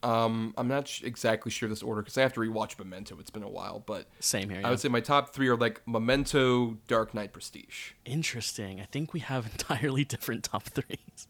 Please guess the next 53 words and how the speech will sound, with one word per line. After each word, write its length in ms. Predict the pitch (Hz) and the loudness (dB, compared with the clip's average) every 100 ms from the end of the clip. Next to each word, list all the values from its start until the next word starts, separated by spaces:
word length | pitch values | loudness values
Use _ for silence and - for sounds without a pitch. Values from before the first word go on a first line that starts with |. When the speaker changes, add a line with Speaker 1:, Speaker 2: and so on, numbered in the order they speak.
| - | -2
Speaker 1:
Right, 140 | 139 135 | 4 6
'cause 120 | 180 | 6
you 60 | 165 | 10
Speaker 2:
Well 260 | 156 147 | 10 10
Speaker 1:
said 20 | 143 | 8
Dunkirk, 380 | 147 143 135 - | 8 8 2 4
which 120 | 135 | 4
I 60 | 175 | 4
think 160 | 220 | 4
is 100 | 160 | 2
great, 380 | 123 120 101 92 - _ - | 0 -2 -2 -6 -20 _ -8
but 60 | 113 | -4
I 80 | 113 | -2
wouldn't 180 | 113 107 | -2 -6
necessarily 320 | - 107 98 | -6 -6 -8
put 300 | - 110 92 | -6 -6 -6
in 260 | 95 101 - | -10 -12 -14
my 100 | 110 | -14
top 280 | 101 107 101 | -12 -10 -10
three. 240 | - 107 101 | -8 -6 -4
But 140 | 104 | -6
then 120 | 107 | -2
what 100 | 113 | 2
are 20 | 123 | 4
the 100 | 120 | 4
other 140 | 127 | 2
two? 280 | - 135 147 - | 0 -2 -2 -2
Speaker 2:
Um, 680 | 143 147 147 147 143 143 139 - _ _ - 50 - | 4 6 6 4 0 -2 -4 -8 _ _ -18 -18 -6
Interstellar 560 | 156 175 175 - 131 123 | 2 4 4 6 8 6
is 140 | 120 | 4
tied, 480 | - 123 101 98 98 | 0 2 2 2 -2
I 100 | 101 | -2
would 140 | 95 | -2
say. 460 | 92 - 80 64 - - | -4 -4 -4 -6 -8 -4
I 60 | |
might 140 | 117 131 | 0 2
rewatch 320 | 120 104 101 | 4 4 2
both 200 | 104 95 | 0 -2
of 100 | 95 | -4
those 560 | 98 92 92 101 - - - - - _ _ | -2 0 0 0 -2 -4 -16 -20 -20 _ _
to 100 | - | -4
sort 180 | 113 110 | 0 0
of 100 | 101 | 0
get, 120 | 101 | -2
'cause 100 | 113 | -2
Interstellar, 600 | - 143 123 - 101 101 98 | 4 6 6 4 2 2 2
I 120 | 107 | 4
rewatched 480 | 120 110 101 - 107 | 4 4 4 0 -4
it, 160 | 98 - | -4 -2
uh, 500 | 98 98 95 95 50 - | -2 -2 -2 -6 -8 -4
like, 160 | 104 | -2
last 300 | 107 95 - | 0 0 -2
year 400 | 104 101 95 95 | -4 -6 -4 -4